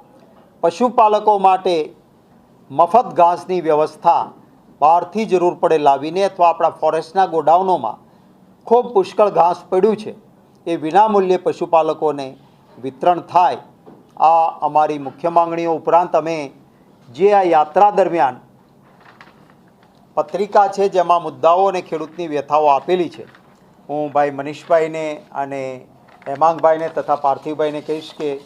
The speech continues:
આપને આની કોપી અને અમારો આખો રૂટ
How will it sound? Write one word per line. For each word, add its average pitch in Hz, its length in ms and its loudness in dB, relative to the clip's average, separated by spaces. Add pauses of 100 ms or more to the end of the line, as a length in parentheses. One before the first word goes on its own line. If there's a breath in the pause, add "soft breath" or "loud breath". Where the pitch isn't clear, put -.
(360)
આપને 143 300 -2
આની 143 240 -4
કોપી 135 440 -6 (460)
અને 175 180 -2
અમારો 185 340 4
આખો 180 300 0
રૂટ 208 340 -2